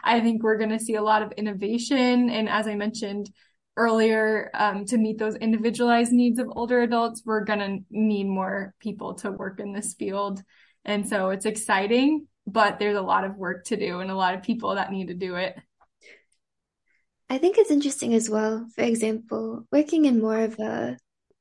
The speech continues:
Speaker 2: nursing home or assisted living context, it's also not just administrators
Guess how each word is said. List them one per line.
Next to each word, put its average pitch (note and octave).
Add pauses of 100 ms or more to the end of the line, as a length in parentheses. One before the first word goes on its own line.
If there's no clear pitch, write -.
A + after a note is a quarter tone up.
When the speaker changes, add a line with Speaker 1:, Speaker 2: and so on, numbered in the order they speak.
(120)
Speaker 2:
nursing C#4+
home B3
or A3+
assisted A3+
living G#3+
context, - (1120)
it's C4+
also E4
not B3+
just -
administrators C4+